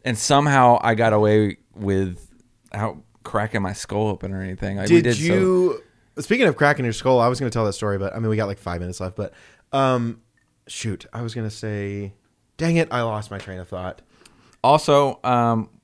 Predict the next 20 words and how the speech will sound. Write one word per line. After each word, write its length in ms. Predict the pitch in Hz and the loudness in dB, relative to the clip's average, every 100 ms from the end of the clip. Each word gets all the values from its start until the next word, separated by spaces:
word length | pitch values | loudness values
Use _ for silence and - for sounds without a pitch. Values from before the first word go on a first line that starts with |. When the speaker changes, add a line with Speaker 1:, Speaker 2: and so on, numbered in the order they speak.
| _ _ | _ _
Speaker 1:
we, 80 | - | 0
Speaker 2:
Oh, 240 | 160 117 92 | 2 0 -2
I 120 | 104 | -4
have 180 | 104 90 | -6 -8
it, 100 | - _ | -18 _
Speaker 1:
we 100 | 131 | -8
Speaker 2:
but 80 | 92 | 0
Speaker 1:
probably 300 | 143 139 131 | 2 2 -2
shouldn't, 500 | - 127 120 113 - | -2 -2 -2 -6 -6
um, 520 | 107 104 101 98 85 _ _ _ _ _ _ _ _ | -2 -2 -4 -6 -10 _ _ _ _ _ _ _ _
tell 180 | - 143 | 2 4
this 220 | 123 117 | 4 0
story, 400 | - 117 110 110 | 0 2 4 4
but 360 | 98 107 107 - - | 4 2 2 -2 -2
our 140 | 120 | 0
senior 400 | 113 - 156 160 | 0 -4 -6 -4
year 240 | 160 127 117 | -2 2 2
of 80 | 104 | 0
high 200 | 104 107 | -2 -2
school, 500 | - - 90 90 | -4 -6 -6 -6